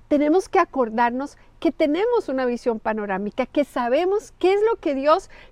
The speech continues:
quiere, hacia dónde Dios nos quiere llevar, cuál es el, eh, el panorama completo de nuestra vida. Y es el de llegar a la estatura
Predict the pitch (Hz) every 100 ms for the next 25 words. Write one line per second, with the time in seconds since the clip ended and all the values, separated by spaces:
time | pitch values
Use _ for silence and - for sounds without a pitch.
0 | - - 339 392 523 - 269 - 285 262
1 | 269 403 539 480 294 269 262 254 262 -
2 | 262 247 233 226 233 - 262 370 453 403
3 | - - - 285 277 - 277 - 269 240
4 | 233 247 311 415 302 240 220 262 285 440
5 | 480 269 220 208 - 185 190 180 175 -
6 | - - 226 247 320 480 - - - 320
7 | 277 269 254 247 254 349 285 - - 247
8 | 226 220 - 208 - 311 359 349 170